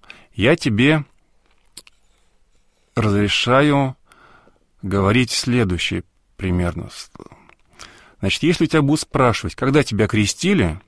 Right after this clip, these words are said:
ты можешь говорить,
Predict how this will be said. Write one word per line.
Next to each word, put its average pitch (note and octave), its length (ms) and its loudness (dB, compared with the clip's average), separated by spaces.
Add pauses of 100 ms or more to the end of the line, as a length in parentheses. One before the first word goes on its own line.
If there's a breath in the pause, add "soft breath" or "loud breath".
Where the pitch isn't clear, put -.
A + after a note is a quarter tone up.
(1400 loud breath)
ты C#3 180 4
можешь D#3 340 4
говорить, C3 640 0